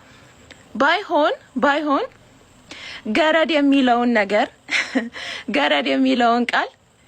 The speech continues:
እ፣ ለምን ገንዘብ አልሰራበትም ብዬ እ፣ ለፕሮሞሽን ኮንተንት አድርጌዋለሁ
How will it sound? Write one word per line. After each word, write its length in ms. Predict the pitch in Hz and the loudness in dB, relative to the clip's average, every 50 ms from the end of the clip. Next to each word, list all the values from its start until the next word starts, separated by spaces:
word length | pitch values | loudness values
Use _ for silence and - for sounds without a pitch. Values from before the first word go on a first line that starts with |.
| _ _ _ - | _ _ _ -6
እ፣ 140 | - - 208 208 202 180 175 170 156 156 - | -2 2 2 2 2 2 2 2 0 0 0
ለምን 340 | 226 294 339 370 359 359 320 | 0 0 0 0 0 0 0
ገንዘብ 360 | 247 277 277 285 220 277 262 240 | 0 0 0 0 2 0 2 2
አልሰራበትም 800 | 214 214 - - 226 190 185 185 180 175 185 185 - 165 156 151 - 175 | 0 0 0 0 0 0 0 0 -2 -4 -6 -6 -6 -8 -8 -8 -8 -8
ብዬ 240 | 175 190 185 190 233 285 453 523 _ _ - - - - - - - | -8 -6 -4 -4 -4 -4 -4 -6 _ _ -20 -20 -20 -20 -20 -10 -4
እ፣ 100 | - 180 175 170 156 151 - | -2 0 0 0 0 -2 -2
ለፕሮሞሽን 720 | 214 247 285 277 - 285 269 254 254 247 254 - 285 320 440 - | -2 -2 -2 -2 -2 0 0 2 2 0 0 -2 -4 -4 -6 -4
ኮንተንት 480 | - 294 269 269 254 254 254 247 240 226 | -2 0 2 2 2 0 0 -2 -2 -2
አድርጌዋለሁ 800 | 175 - - - - - - 151 151 151 165 - - - 165 | -4 -6 -8 -12 -14 -14 -10 -8 -8 -6 -6 -8 -10 -12 -14